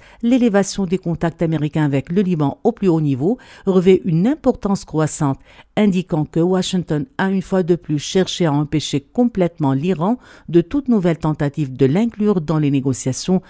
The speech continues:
selon le journal libanais An-Nahar. Le palais de Bagdad réagit positivement à la déclaration du département d'État américain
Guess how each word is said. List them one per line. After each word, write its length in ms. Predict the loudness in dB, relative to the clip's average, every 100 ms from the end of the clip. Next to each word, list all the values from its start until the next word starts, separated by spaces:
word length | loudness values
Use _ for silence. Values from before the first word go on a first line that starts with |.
| -20 -16
selon 300 | -2 0 2
le 120 | 0
journal 320 | -2 -2 0
libanais 460 | 0 -2 0 -2 -2 -4
An-Nahar. 460 | -2 -2 -4 -6 -10 _ _ _ _ 4
Le 160 | 4
palais 300 | 6 4 4
de 100 | 2
Bagdad 480 | 2 0 0 0 0
réagit 320 | 2 0 -2
positivement 720 | -4 0 0 0 -2 0 0 2
à 60 |
la 80 | 2
déclaration 580 | 0 -2 -2 -2 -2 -2
du 100 | 0
département 560 | -2 -4 -2 -2 0
d'État 320 | 0 -2 -2 -4
américain 560 | -2 0 0 -2 0